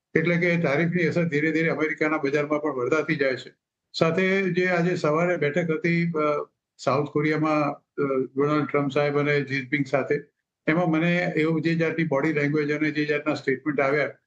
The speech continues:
એના પરથી મને નથી લાગતું કે કોઈ ઠોસ ડીલ થઈ હોય. કારણ કે જે બંને તરફથી જે કંઈ પણ કહેવામાં આવ્યું, એમાં બહુ જ શબ્દોનો બહુ સ-, સાચવીને પ્રયોગ કરવામાં આવ્યો હતો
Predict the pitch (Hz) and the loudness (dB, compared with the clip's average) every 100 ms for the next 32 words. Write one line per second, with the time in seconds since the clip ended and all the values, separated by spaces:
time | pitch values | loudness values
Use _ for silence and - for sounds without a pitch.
0 | _ - 151 165 151 160 151 151 156 151 | _ -2 0 2 0 0 2 2 0 0
1 | 143 160 147 - 160 156 143 147 151 151 | 0 0 0 0 0 0 0 0 0 -4
2 | _ 143 143 147 131 143 139 131 143 147 | _ -2 0 -2 -2 -2 0 0 2 0
3 | 165 _ _ _ - 143 151 156 156 160 | -2 _ _ _ -2 0 2 2 2 0
4 | 165 151 143 165 147 156 170 165 165 170 | -4 -4 -2 0 2 0 2 0 0 0
5 | 156 156 180 180 165 151 156 160 151 156 | 0 0 0 0 0 0 2 2 0 0
6 | 160 147 160 151 151 160 151 156 151 _ | 0 0 0 0 0 -2 0 -2 -4 _
7 | _ _ _ - 139 139 165 165 143 151 | _ _ _ -4 -2 0 0 0 0 0
8 | 143 151 - 147 - - 135 131 165 160 | -2 -6 -4 -6 -4 -2 -2 0 -2 0
9 | 143 147 147 151 151 147 143 147 165 | 0 0 0 0 0 0 0 0 -2